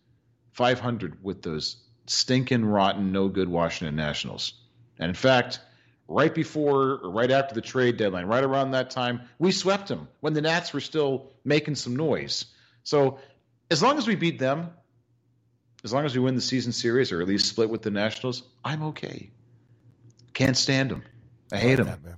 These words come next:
Speaker 2: Can't stand 'em. Costanza,
Speaker 1: Can't
Speaker 2: can't stand
Speaker 1: stand 'em.
Speaker 2: 'em. Can't stand 'em.
Speaker 1: Cannot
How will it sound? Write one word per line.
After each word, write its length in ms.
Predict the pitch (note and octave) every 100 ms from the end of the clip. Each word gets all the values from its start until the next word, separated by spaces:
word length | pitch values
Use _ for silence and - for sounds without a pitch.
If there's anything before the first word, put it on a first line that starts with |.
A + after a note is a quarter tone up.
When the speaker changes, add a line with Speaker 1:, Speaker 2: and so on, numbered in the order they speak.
| -
Speaker 2:
Can't 260 | - A#2+ C#3+
stand 280 | - B2 B2
'em. 80 | -
Costanza, 460 | G2+ - A#2 C#3 C#3+
Speaker 1:
Can't 160 | G#3
Speaker 2:
can't 100 | C#4+
stand 360 | - D4 E4 E4
Speaker 1:
stand 20 | B3+
'em. 40 | -
Speaker 2:
'em. 40 | - - - _
Can't 200 | G#2 E3
stand 220 | - A#3+
'em. 40 | A3+
Speaker 1:
Cannot 260 | D#3+ D3+